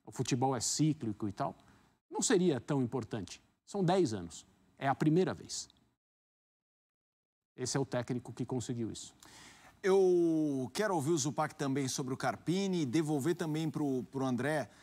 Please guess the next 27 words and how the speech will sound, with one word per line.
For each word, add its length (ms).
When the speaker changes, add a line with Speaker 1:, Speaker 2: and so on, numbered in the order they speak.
Speaker 2:
nessa, 500
na 100
perspectiva 480
que 120
o 20
Zupac 380
trouxe, 280
essa 200
construção 1080
de 100
um 120
time 260
vencedor, 560
e 40
eu 100
acho 180
que 60
esbarra, 320
inclusive, 340
nas 160
imagens 460
que 80
a 20
gente 200
tem 80
pra 120
mostrar, 580